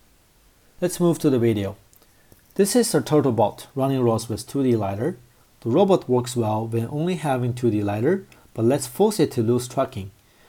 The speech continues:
In real life, this could happen from unexpected bumps and inclines in the path causing the lidar scan line to deviate from what was mapped.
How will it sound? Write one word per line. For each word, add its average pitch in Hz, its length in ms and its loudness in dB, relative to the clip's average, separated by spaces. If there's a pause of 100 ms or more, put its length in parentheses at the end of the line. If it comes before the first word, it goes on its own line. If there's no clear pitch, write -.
(280)
In 127 140 2
real 196 180 10
life, 143 440 2
this - 180 -4
could 120 180 2
happen 151 380 2
from 123 200 -4
unexpected 131 600 -2
bumps 123 420 -4 (220)
and 123 220 -6
inclines 131 560 -4
in 120 100 -6
the 113 100 -4
path 117 320 -6
causing 123 320 0
the 110 100 -2
lidar 113 320 -2
scan 113 280 -8
line 110 340 -6
to - 100 -10
deviate 147 400 0
from 117 220 -8
what 107 160 -6
was 120 240 -10
mapped. 104 400 -12